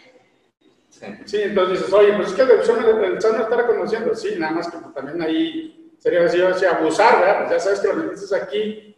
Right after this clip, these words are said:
Speaker 2: y no es de aquí, pero dices, "Es que puedes correr el riesgo que", no, pues, es que sabes que yo me dedico a esto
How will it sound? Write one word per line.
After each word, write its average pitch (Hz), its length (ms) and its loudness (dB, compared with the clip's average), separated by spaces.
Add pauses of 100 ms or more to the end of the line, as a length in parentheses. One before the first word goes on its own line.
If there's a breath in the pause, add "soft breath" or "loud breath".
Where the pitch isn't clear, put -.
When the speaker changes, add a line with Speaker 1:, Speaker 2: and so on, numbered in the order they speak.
Speaker 2:
y 156 80 -10
no 165 100 -2
es 160 60 -4
de 170 80 0
aquí, - 240 -6
pero 175 160 -4
dices, 175 320 -2
"Es - 0 -
que 240 100 -2 (460)
puedes 220 180 6
correr 226 220 6
el 220 60 4
riesgo 233 340 6
que", 175 260 2
no, 165 200 0
pues, - 120 -8
es - 40 -16
que - 120 -20
sabes - 260 -8
que 180 280 -8 (240)
yo 104 160 -18
me 156 140 -6
dedico - 260 -4
a - 120 -2
esto - 280 -6